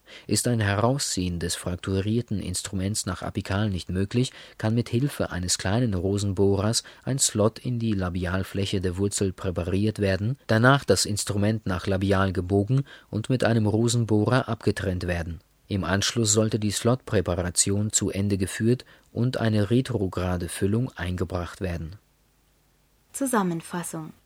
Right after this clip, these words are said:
Speaker 1: Bei der Wurzelkanalbehandlung können die feinen Aufbereitungsinstrumente im Wurzelkanal frakturieren. Diese Fragmente stellen ein mechanisches Hindernis bei der weiteren Reinigung und Ausformung des Wurzelkanalsystems dar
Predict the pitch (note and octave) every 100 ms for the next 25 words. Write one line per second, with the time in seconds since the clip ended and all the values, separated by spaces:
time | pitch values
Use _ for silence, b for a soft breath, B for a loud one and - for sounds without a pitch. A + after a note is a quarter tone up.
0 | _ _ _ _ _ G2+ G#2+ A2+ G#2 D3
1 | - G#2 F#2 F2 F2+ F2+ F#2 F#2+ G#2+ A2+
2 | A2 A2 G#2+ G2 - F2 F#2+ G2 - F#2
3 | - G#2+ F#2+ F#2+ G#2 G#2 - G2+ - F#2+
4 | F#2 G2 - A#2 - G#2+ G2 F#2 - F#2+
5 | G2 G2 G2 G2 - F#2+ - B2+ G#2+ F#2
6 | E2+ - _ _ B B B G2 G2 F2
7 | F2+ F2 F2 F#2+ A#2+ A#2 - A2+ A2 -
8 | F#2 F2 - F#2 G2 G2 G2 - A2 B2+
9 | F#2 E2+ - F2+ F2+ F2+ F2 F2 G2+ A#2
10 | F#2+ F2+ F2 F#2 F#2+ F#2+ G#2+ A#2 - B
11 | B G#2 C3 - G#2+ B2 - F#2+ F2+ F2
12 | F2 E2+ - F#2+ - G#2+ F#2 F2 F2+ F2+
13 | G2 - G#2 G#2 - F#2 G#2+